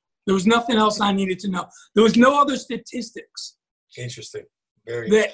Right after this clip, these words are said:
Speaker 1: I needed to understand. And I tell you, that, to me, when I put my hand to squish a tomato, is something I think about all the time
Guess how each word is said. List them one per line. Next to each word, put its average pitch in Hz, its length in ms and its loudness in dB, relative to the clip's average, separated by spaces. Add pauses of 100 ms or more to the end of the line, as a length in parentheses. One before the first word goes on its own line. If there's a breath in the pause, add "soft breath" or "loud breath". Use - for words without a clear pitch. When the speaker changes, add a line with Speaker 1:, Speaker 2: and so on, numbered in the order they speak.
Speaker 1:
I 247 220 2
needed 269 280 -2
to 247 100 -12
understand. 233 680 -8
And 202 100 -6
I 208 100 -4
tell 254 240 -4
you, 202 160 -4
that, 247 280 2 (220)
to 208 80 -12
me, 220 440 -8 (640)
when 208 160 -2
I 214 100 2
put 233 180 2
my 214 100 -2
hand 220 560 -6 (120)
to 202 100 -18
squish 233 400 -6
a 214 60 -12
tomato, 208 500 -4
is 180 120 -12
something 220 280 -12 (200)
I 247 140 0
think 254 300 -6
about 202 340 0 (160)
all 226 460 2
the 185 100 -20 (240)
time 233 280 -4